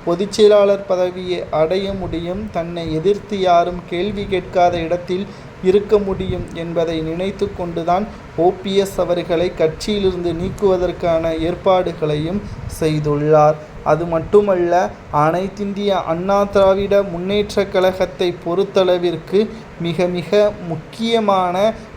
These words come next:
ஒரு முடிவாக பார்க்கப்படுவது எதுவென்றால், எடப்பாடி பழனிசாமி அவர்கள் இரண்டாயிரத்தி இருபத்தி ஆறு சட்டமன்ற தேர்தலில்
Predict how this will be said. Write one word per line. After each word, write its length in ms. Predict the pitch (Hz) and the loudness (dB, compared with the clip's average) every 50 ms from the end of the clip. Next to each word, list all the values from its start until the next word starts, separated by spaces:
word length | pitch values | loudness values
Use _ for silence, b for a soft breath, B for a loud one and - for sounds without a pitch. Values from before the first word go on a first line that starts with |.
| - 165 | -4 -2
ஒரு 120 | 170 170 160 160 165 | 0 0 -2 -2 -2
முடிவாக 640 | 175 180 202 214 208 214 202 196 185 - - 175 185 196 190 - | -2 0 2 4 4 4 4 4 2 2 2 2 2 2 0 2
பார்க்கப்படுவது 840 | 165 156 170 180 - - 208 196 202 190 175 175 175 175 170 170 160 160 156 156 | 2 2 2 2 2 0 -2 -2 -2 -2 -4 -2 -4 -4 -4 -4 -4 -4 -2 -2
எதுவென்றால், 760 | 160 180 190 185 185 175 170 170 165 156 165 160 165 196 208 208 B B B B B 160 156 | 0 -2 -2 -2 -2 -4 -6 -6 -4 0 2 4 4 4 2 0 B B B B B 4 4
எடப்பாடி 440 | 160 170 165 - 170 165 160 160 156 156 | 4 4 4 4 4 4 4 2 2 0
பழனிசாமி 680 | 160 160 175 196 208 214 220 - 214 196 190 190 190 190 185 175 | 2 2 2 2 -2 -4 -2 0 0 0 0 0 -2 -4 -2 0
அவர்கள் 400 | 170 175 175 180 175 - 180 185 196 180 | 0 0 0 0 -2 -2 -2 -2 -2 -2
இரண்டாயிரத்தி 640 | 165 170 180 190 196 196 196 190 190 185 190 - 190 175 165 | -4 -2 0 2 2 2 4 2 0 0 -2 -4 -6 -6 -4
இருபத்தி 380 | 175 180 190 185 - - 190 180 175 170 | -4 -4 -4 -4 -4 -2 0 2 4 4
ஆறு 180 | 170 170 185 214 220 - B B B B - - | 4 4 2 0 -2 -2 B B B B 0 0
சட்டமன்ற 560 | 170 165 175 208 208 202 196 196 185 185 185 185 - | 0 2 2 2 2 2 0 0 -2 -2 -4 -2 -2
தேர்தலில் 520 | 180 180 175 180 180 175 175 180 190 220 | -2 -2 -2 -2 -4 -4 -4 -4 -4 -4